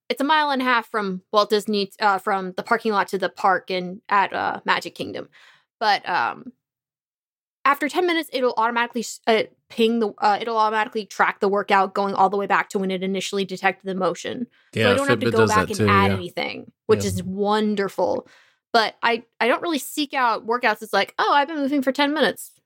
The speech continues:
Speaker 1: Eh, might as well see how long I can go. I can, I can grab that ice cream on the next lap."
Speaker 2: Yeah, I, I pretty much rely on automatic tracking for, for walking or, like, um, body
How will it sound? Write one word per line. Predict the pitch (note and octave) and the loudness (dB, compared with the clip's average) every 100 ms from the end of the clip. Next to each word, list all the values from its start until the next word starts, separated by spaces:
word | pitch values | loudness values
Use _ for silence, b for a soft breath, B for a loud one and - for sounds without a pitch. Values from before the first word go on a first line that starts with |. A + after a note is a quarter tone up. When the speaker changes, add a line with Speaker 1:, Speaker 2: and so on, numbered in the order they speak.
| - | -8
Speaker 1:
Eh, | G4 F4 | -2 2
might | B3 G3 F3+ E3 | 2 0 2 0
as | D3 - - | 0 -12 -4
well | G#3+ C#3+ | 0 0
see | - - - | -4 -8 -4
how | G#3 - | 0 0
long | - G#3 | 0 0
I | G3 | 0
can | G3 | -2
go. | F#3+ G3 | -2 2
I | B3 | 2
can, | D#4 B3+ - | 2 -4 -4
I | - | -4
can | G#4+ D#4 | -2 0
grab | A#3+ G3+ | 0 0
that | F#3 F#3 _ _ _ _ | 0 -4 _ _ _ _
ice | A3 G#3 | -2 -2
cream | - A3 G3 | -2 -2 0
on | F#3 | 0
the | |
next | F3+ - - - | 0 -2 -6 -2
lap." | C#3 C4+ - _ B B B B B | 2 2 0 _ B B B B B
Speaker 2:
Yeah, | C3 C#3 C#3 | 0 0 0
I, | D3+ D3+ D#3 | -2 -2 0
I | |
pretty | D#3 F3 E3 | 0 0 0
much | C3+ - | -2 -2
rely | B2 A#2 | 0 2
on | A2 G#2+ G#2 - - | 2 0 -4 -8 -4
automatic | A#2+ A2 G#2+ G#2 - | 0 2 2 -2 -2
tracking | - A2 G#2 G#2 | -2 -2 0 -4
for, | G2+ - G2 F#2+ G2+ G#2 _ F3 | -2 0 0 0 -4 -10 _ -14
for | - A#2 | -2 -2
walking | G#2 G#2+ - G#2 G2+ | 0 -2 0 -2 0
or, | G2 G2 - | -2 -2 -4
like, | G2+ G2 - - | -6 -6 -8 -6
um, | F#2+ E2 C2 A1+ D2 G2+ - | -2 -2 -6 -10 -14 -20 -8
body | A#2 G#2 G2+ | 2 4 4